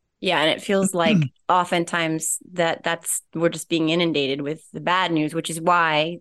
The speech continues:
Speaker 1: comedy like yours is <laughs> so fucking vitally important. 'Cause I, it's, I think that that gives us a little bit of sanity, you know what I
Speaker 2: Mm-hmm.
Speaker 1: mean? When everything else is so dark and heavy and divisive and, and,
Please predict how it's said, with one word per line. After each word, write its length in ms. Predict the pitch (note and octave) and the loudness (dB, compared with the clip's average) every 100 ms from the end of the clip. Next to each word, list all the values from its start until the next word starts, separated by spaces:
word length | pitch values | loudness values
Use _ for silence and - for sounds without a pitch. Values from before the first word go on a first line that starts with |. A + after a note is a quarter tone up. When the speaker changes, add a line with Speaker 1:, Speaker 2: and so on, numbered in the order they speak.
| - | -4
Speaker 1:
comedy 600 | F3+ F#3 G3 D#3+ D3 D3+ | 2 4 4 2 0 0
like 240 | D3 D3 E3+ | -4 0 4
yours 420 | G3 F3 D#3 D3 | 6 6 2 0
is 100 | D#3 | 0
<laughs> 120 | - | 0
so 100 | - - - _ - | 0 -8 -18 _ -20
fucking 400 | - F3 F3 D#3 | -8 -2 -2 0
vitally 420 | E3+ G3 G3+ G3 | 2 4 6 4
important. 600 | D#3+ D#3+ F#3+ G#3+ E3 - - - - - | 2 2 2 4 2 0 -2 -14 -16 -2
'Cause 160 | G3 F#3+ | 0 4
I, 140 | F3+ - | 2 4
it's, 300 | G3 G3 - - - _ | 0 0 -6 -10 -20 _
I 60 | G3+ | -4
think 420 | - - D4 A3+ | -2 4 4 4
that 180 | G#3+ - | 0 0
that 260 | F#3 G3 - | -2 -2 0
gives 220 | A3 F#3+ | 0 2
us 160 | F3+ | 2
a 40 | E3+ | 2
little 200 | F3+ F#3+ | 2 2
bit 140 | E3+ | 2
of 100 | D#3 | 0
sanity, 760 | - - D#3 G#3+ F3 - - - | 0 2 2 2 0 -2 -8 -2
you 140 | G3 F#3+ | 2 4
know 120 | E3+ | 4
what 100 | F3+ | 4
I 40 | |
Speaker 2:
Mm-hmm. 60 | F3 | 6
Speaker 1:
mean? 200 | F3 G#3+ | 4 4
When 160 | F3 - | 4 2
everything 420 | A3 F#3 F#3 E3+ | -2 -2 0 2
else 240 | E3+ F#3 | 4 2
is 100 | F3 - | -2 -2
so 340 | D#3+ D3+ B2+ - - | 2 2 0 -8 0
dark 400 | D3+ F3+ F3 C3 | 4 4 2 -2
and 100 | D#3 | -2
heavy 340 | D#3+ E3+ E3+ | -2 0 2
and 140 | D3 | 2
divisive 720 | C3+ C#3+ D3 E3 - E3 D#3 C#3+ | 0 2 2 2 2 2 2 -2
and, 240 | B2 - | -4 -6
and, 300 | - D3+ D3 | -4 -2 -2